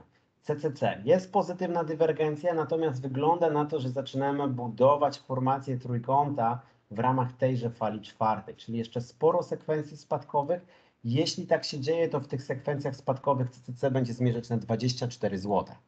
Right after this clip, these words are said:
To jest jakby pierwszy temat. Drugi temat, Benefit. E, wygląda na to, że zaraz nam przełamie ważne wsparcie, już tej pozytywnej dywergencji nie ma.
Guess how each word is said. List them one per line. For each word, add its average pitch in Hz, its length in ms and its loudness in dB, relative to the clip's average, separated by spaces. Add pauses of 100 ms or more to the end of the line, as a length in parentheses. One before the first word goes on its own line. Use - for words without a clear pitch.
(160)
To 110 120 0
jest 113 160 2
jakby 101 200 -4
pierwszy 98 460 -2
temat. 82 260 -12 (580)
Drugi 151 320 2
temat, 160 400 6
Benefit. 143 800 0
E, 123 500 0
wygląda 139 580 2
na 147 180 2
to, 147 140 2
że 127 160 -2
zaraz 131 400 2
nam 131 200 -2
przełamie 135 540 2
ważne 120 320 0
wsparcie, 127 600 0
już - 120 -6
tej 117 200 -4
pozytywnej 107 580 -6
dywergencji 95 680 -6
nie 101 280 0
ma. 147 320 4